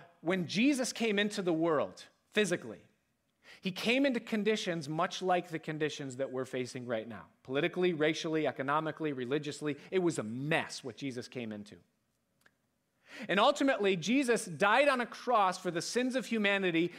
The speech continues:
He rose again. And in the process of all of that, he enabled and facilitated a prayer meeting.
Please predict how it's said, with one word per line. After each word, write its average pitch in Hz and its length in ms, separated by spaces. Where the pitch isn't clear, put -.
He 214 140
rose 226 640
again. 175 680
And 208 140
in 220 80
the 208 80
process 302 600
of 262 120
all 254 260
of 208 120
that, 196 320
he 302 360
enabled 269 680
and 254 160
facilitated 214 1040
a 170 80
prayer 226 400
meeting. 135 320